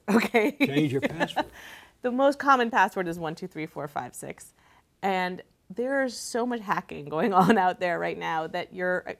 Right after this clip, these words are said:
Speaker 1: leaving yourself exposed. So if to do one <laughs> thing in your life to protect your privacy, change it to something long,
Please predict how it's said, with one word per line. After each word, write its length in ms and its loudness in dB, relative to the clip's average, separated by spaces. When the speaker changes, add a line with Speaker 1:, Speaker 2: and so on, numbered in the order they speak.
Speaker 1:
leaving 300 -4
yourself 360 -6
exposed. 500 -14
So 160 -8
if 180 -12
to 80 -12
do 200 -12
one 440 0
<laughs> 120 -8
thing 220 4
in 80 -4
your 140 -8
life 360 -2
to 80 -18
protect 380 -6
your 100 -6
privacy, 760 0
change 380 -2
it 220 -2
to 140 -6
something 420 -8
long, 640 -6